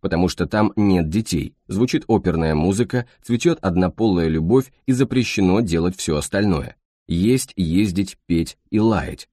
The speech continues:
По сравнению с этим, заграничные пляжи лишены экзотики. Радости тропического курорта всегда одинаковые. Молодым – пара, дамам – покупки, пожилым – казино – и всем бульварное чтиво.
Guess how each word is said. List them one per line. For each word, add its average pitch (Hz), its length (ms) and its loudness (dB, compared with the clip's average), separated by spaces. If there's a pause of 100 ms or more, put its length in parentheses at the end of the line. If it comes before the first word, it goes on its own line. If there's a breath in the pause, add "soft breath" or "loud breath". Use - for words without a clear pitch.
(480)
По 98 80 -2
сравнению 110 600 4
с - 120 -4
этим, 143 440 0
заграничные 110 760 2
пляжи 113 460 0
лишены 113 560 2
экзотики. 80 560 -2 (580)
Радости 127 460 2
тропического 104 640 -2
курорта 117 460 0
всегда 95 400 0
одинаковые. 87 800 -2 (100)
Молодым – 107 720 2
пара, 117 400 0 (140)
дамам – 92 420 2
покупки, - 640 -4 (260 soft breath)
пожилым – 123 520 4
казино – 85 560 0 (240)
и 95 80 2
всем 120 480 0
бульварное 85 600 2
чтиво. - 440 -8